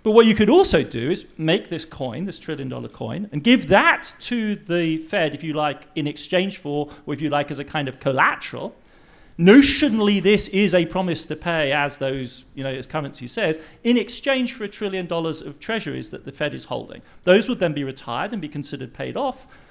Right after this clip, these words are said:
And the magic of this is not to do with economics. It just means you get past the silly debt ceiling law, 'cause all of a sudden you have a trillion dollars less in debt, and you can issue some real debt.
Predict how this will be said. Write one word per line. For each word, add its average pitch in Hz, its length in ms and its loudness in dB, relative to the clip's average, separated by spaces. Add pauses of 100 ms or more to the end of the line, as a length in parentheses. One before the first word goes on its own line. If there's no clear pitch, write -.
(300)
And 165 120 0
the 156 40 2
magic 196 380 2
of 180 80 0
this 175 220 -2
is 196 120 -8
not 240 240 0
to 214 80 -6
do 262 160 0
with 262 120 -2
economics. 127 580 -6
It 214 60 -10
just 214 180 -8
means 214 260 -4
you 202 60 -6
get 196 260 -2
past 185 300 -2
the 180 60 -6
silly 165 340 -2
debt 254 240 -4
ceiling 135 400 -4
law, 117 180 0
'cause 208 160 -2
all 226 140 4
of 220 80 2
a 214 40 0
sudden 196 420 -2 (160)
you 202 120 4
have 208 140 2
a 214 40 0
trillion 208 460 -2
dollars 185 300 0
less 180 260 -2
in 185 120 -6
debt, 285 360 0 (400)
and 202 120 -8
you 240 80 -4
can 302 100 -2
issue 311 240 2
some 311 160 -2
real 320 240 6
debt. 113 220 -4